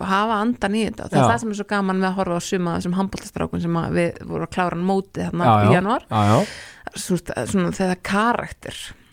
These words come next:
Speaker 2: Já, og
Speaker 1: jákvæðni.
Speaker 2: Nákvæmlega, þeir eru mitt, þeir eru svolítið holdberar já-, jákvæðninnar,
Speaker 1: Mhm.
Speaker 2: ehm, með að sjá bara Björgvin og þessa stráka, þú veist, þetta er bara snillingar og, og, og sko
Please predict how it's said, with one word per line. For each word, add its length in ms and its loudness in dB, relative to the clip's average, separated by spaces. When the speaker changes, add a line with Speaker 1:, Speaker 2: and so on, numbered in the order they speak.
Speaker 2:
Já, 140 6
og 160 0
Speaker 1:
jákvæðni. 480 -2
Speaker 2:
Nákvæmlega, 680 4
þeir 140 4
eru 120 6
mitt, 220 2
þeir 180 4
eru 140 2
svolítið 380 2
holdberar 580 2
já-, 260 4
jákvæðninnar, 1120 4
Speaker 1:
Mhm. 220 -2
Speaker 2:
ehm, 1080 4
með 80 4
að 60 2
sjá 120 4
bara 120 -2
Björgvin 640 2
og 140 6
þessa 100 0
stráka, 240 2
þú 60 -2
veist, 120 2
þetta 100 4
er 100 -2
bara 100 2
snillingar 500 4
og, 180 4
og, 280 4
og 140 4
sko 720 2